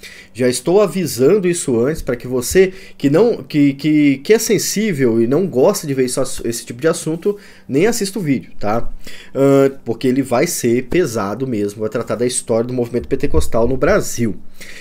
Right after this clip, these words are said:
É, eu recebi aqui por slides uma carta, né, escrita em mil novecentos e onze, deixa eu ver a data da carta aqui,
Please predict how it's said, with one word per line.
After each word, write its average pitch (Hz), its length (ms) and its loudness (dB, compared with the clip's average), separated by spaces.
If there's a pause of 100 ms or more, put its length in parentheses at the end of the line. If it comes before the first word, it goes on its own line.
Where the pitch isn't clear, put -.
(120)
É, 131 260 4
eu 147 60 6
recebi 185 480 4
aqui 170 180 -2
por 156 220 0
slides 110 540 0 (140)
uma 127 400 0
carta, 175 680 -2
né, 110 300 -4 (400)
escrita 139 800 2
em 135 80 2
mil 165 160 2
novecentos 202 400 0
e 165 100 2
onze, 139 500 2 (240)
deixa - 160 -6
eu 147 40 0
ver 156 100 2
a 151 60 6
data 127 340 0
da 120 100 2
carta 110 360 -2
aqui, 123 420 -2